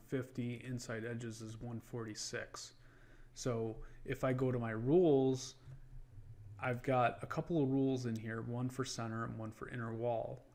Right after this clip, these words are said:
If I switch my rule set to inner wall, I've set up a rule set that uses the set pipe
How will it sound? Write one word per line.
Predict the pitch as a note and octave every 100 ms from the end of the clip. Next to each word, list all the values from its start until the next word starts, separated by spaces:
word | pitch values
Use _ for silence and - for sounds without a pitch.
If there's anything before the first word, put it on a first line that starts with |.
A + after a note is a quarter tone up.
| B2+
If | -
I | A#2+
switch | - C#3+ C3+
my | B2
rule | A#2 B2 C#3
set | C3 - A#2
to | - -
inner | C3+ B2 A#2
wall, | A#2+ E3 D#3 B2 B2 B2 - - - - -
I've | C3 - -
set | - -
up | D3 D#3+
a |
rule | C#3+ C3+ B2+
set | B2+ - A#2+ A#2+ -
that | A#2+ - -
uses | C3 C3+ B2+ B2 A#2
the | B2+ B2 A#2+ A#2
set | - - B2+ -
pipe | - C3 -